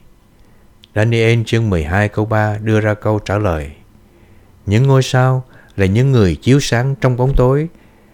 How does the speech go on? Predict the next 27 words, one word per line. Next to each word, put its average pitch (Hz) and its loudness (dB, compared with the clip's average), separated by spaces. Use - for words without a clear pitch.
và 95 -2
xoay 143 2
con 139 0
người 98 2
khỏi 87 -2
con 139 -2
đường 95 0
sai 131 -2
trật, 92 -2
trở 95 0
lại 92 -2
con 113 -4
đường 78 -2
đúng 110 -4
đắn. 117 -4
Hiện 92 -4
nay, 117 0
trong 123 0
thời 87 0
đại 76 -6
hội 82 -4
thánh 135 -4
là 98 2
thời 90 -2
kỳ 90 -2
ban 117 -2
đêm. 123 2